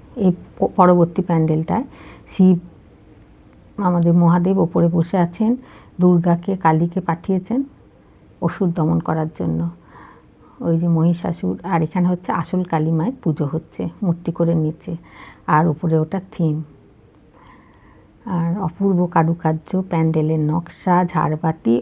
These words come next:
অভূতপূর্ব। অসাধারণ এক-, একটি মাতৃমূর্তি, শিব মায়ের পদতলে, আহ, শুয়ে আছেন। এই দেখুন চারিদিকে থিম সাজানো,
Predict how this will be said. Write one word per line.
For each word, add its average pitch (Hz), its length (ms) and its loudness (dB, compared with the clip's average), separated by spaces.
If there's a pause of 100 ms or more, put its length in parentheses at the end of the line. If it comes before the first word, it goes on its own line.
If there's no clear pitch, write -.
অভূতপূর্ব। 190 840 0 (840)
অসাধারণ 220 720 10
এক-, - 320 -2
একটি 180 240 6
মাতৃমূর্তি, 175 920 4 (840)
শিব 196 360 4 (100)
মায়ের 175 360 6
পদতলে, 170 580 2
আহ, 170 1300 2
শুয়ে 170 380 2
আছেন। 165 380 0 (1080)
এই 170 120 0
দেখুন 156 240 0
চারিদিকে 170 720 -2 (2250)
থিম 175 320 4
সাজানো, 165 600 2